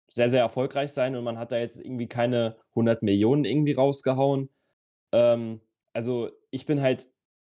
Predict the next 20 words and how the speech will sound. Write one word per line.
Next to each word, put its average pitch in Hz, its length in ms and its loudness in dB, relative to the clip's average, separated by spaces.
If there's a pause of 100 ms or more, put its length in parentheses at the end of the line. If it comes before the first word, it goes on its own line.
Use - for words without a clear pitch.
(160)
eigentlich 175 680 -2
auf 127 160 -6
der 127 180 -4
Seite, 131 240 -6
dass 117 160 -10
ich 117 120 -12
sage: 113 260 -2
"Ja, 110 500 2
schmeißt - 400 -6
Brazzo 143 300 -6
raus 98 300 -4
und - 80 -10
nicht 98 160 -8
den 90 120 -4
Trainer." 104 380 -2 (560)
Also, 95 340 2
das 101 240 -4
ist 110 120 0
für 107 100 0
mich 104 400 0